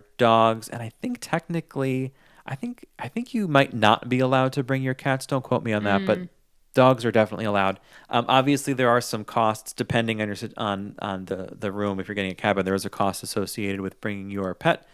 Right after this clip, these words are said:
Speaker 1: You can bring up to
Speaker 2: Mm-hmm.
Speaker 1: two dogs. And right now, it's currently fifty dollars a night, per night, for up to two dogs. That adds
Speaker 2: Okay.
Speaker 1: up pretty quickly, but you do get some nice swag, which I know I've talked about before.
Speaker 2: Yeah.
Speaker 1: Um, one of my favorite things to do,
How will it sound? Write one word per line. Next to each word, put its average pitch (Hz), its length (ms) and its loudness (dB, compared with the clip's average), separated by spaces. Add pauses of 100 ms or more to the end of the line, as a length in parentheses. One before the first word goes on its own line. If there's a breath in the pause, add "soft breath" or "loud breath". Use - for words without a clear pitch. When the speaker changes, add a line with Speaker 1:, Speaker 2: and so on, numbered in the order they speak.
(260 soft breath)
Speaker 1:
You 131 120 -4
can 123 80 -2
bring 117 180 -2
up 107 120 -2
to 104 60 -6
Speaker 2:
Mm-hmm. 95 100 -6
Speaker 1:
two 113 120 -2
dogs. 98 560 0 (360 soft breath)
And 110 160 -6
right 113 220 2
now, 104 280 0
it's 92 120 -4
currently 117 380 -8
fifty 110 280 -6
dollars 101 380 -4
a 101 40 -12
night, 95 420 -6 (320)
per 156 120 4
night, 117 360 4 (160)
for - 160 2
up - 160 4
to - 80 -14
two 113 120 -2
dogs. 92 500 -2 (500 soft breath)
That - 160 -4
adds 95 240 -2
Speaker 2:
Okay. 180 140 2
Speaker 1:
up - 120 -18
pretty 170 160 2
quickly, 131 240 -4
but 120 120 -8
you 131 40 -2
do 143 80 -2
get 165 160 0
some 139 140 -2
nice 113 300 -2
swag, 107 500 0
which 98 120 -12
I 107 40 -8
know 95 140 -2
I've - 140 -10
talked 95 220 -10
about 92 200 -10
before. 95 500 -6
Speaker 2:
Yeah. 196 220 -8
Speaker 1:
Um, 117 120 2
one 151 100 4
of 160 60 2
my 147 100 6
favorite 170 400 2
things 139 220 0
to 127 140 -4
do, 110 480 0